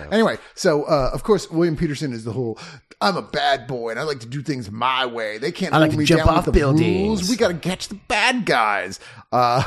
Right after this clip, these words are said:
Speaker 2: <laughs>
Speaker 1: Any
Speaker 2: but,
Speaker 1: means necessary.
Speaker 2: but he's also a little bit corrupt. Uh,
Speaker 1: He's totally cor-, like,
Speaker 2: uh,
Speaker 1: I,
Speaker 2: yeah.
Speaker 1: there's a, okay, there is a running theme. Uh, I wanna s-, state this now, that most of the films that have to do with, like, crime, and there's a lot of them this week.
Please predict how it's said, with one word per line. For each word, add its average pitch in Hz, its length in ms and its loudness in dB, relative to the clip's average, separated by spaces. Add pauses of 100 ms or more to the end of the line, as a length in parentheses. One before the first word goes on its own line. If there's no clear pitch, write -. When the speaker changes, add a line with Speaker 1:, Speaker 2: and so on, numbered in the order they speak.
(120)
Speaker 2:
<laughs> 202 140 6
Speaker 1:
Any 147 180 4
Speaker 2:
but, 160 120 6
Speaker 1:
means 127 540 2
necessary. 117 560 2
Speaker 2:
but 208 80 2
he's 220 160 0
also 190 320 0
a 143 40 -2
little 127 140 0
bit 113 200 -2
corrupt. 98 480 -4 (460)
Uh, 117 320 -2
Speaker 1:
He's 302 200 4
totally 302 440 4
cor-, 247 180 2
like, 196 180 4 (100)
Speaker 2:
uh, 135 140 -6 (180)
Speaker 1:
I, 202 100 6 (140)
Speaker 2:
yeah. - 80 -6
Speaker 1:
there's 247 280 4
a, 220 200 0
okay, 131 180 4
there 185 160 4
is 269 100 2
a 214 60 4
running 131 260 4
theme. 104 520 2
Uh, 107 160 2
I - 20 0
wanna 113 220 4
s-, - 260 -4 (140)
state 107 260 0
this 95 180 -2
now, 95 340 2
that 101 240 0
most 123 340 2
of 131 80 2
the - 80 0
films 90 460 0
that 95 100 0
have 92 140 -2
to - 80 -10
do 90 180 0
with, 82 100 -4
like, 85 140 -4
crime, 95 500 0
and 90 240 -2
there's 151 160 -2
a 190 60 2
lot 92 220 2
of 78 60 -4
them 73 100 -6
this 71 260 -10
week. 73 240 -8